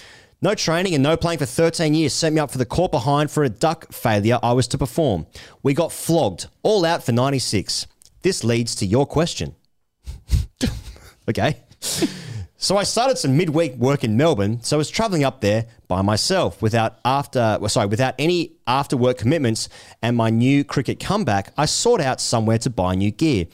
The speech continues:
Hawthorn Cricket Centre, and there I found it. The self-loading automatic bowling machine,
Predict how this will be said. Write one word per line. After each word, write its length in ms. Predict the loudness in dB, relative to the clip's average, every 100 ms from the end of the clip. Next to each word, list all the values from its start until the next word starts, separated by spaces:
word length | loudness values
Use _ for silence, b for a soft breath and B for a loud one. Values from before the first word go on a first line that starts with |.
| b _ -2
Hawthorn 500 | 0 0 0 0 -2
Cricket 320 | -2 -2 -4
Centre, 440 | -2 -2 -2 -4 -8 B B _
and 300 | -2 2 2
there 540 | 0 -2 0 2 2 2
I 140 | -2 -2
found 400 | -2 -2 -2 -4
it. 240 | -8 -14 b b -6
The 60 |
self-loading 920 | -4 0 0 0 0 0 2 0 -2 0
automatic 640 | 0 0 0 0 0 -2
bowling 300 | 0 2 2
machine, 500 | 0 0 0 0 -2